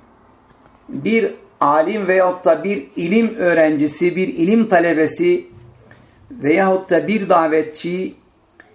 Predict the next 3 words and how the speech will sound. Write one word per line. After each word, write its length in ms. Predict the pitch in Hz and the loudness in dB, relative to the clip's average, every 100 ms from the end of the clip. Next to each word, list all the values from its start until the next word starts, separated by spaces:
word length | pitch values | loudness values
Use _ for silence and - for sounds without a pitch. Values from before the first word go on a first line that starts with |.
| _ _ _ _ | _ _ _ _
davetçiye 840 | 151 156 160 - 170 175 190 - | 2 4 0 -4 0 2 2 0
mutlak 460 | - 151 151 208 202 | -2 -4 2 2 2
manada 680 | 185 175 165 160 202 - | 0 2 0 2 0 -2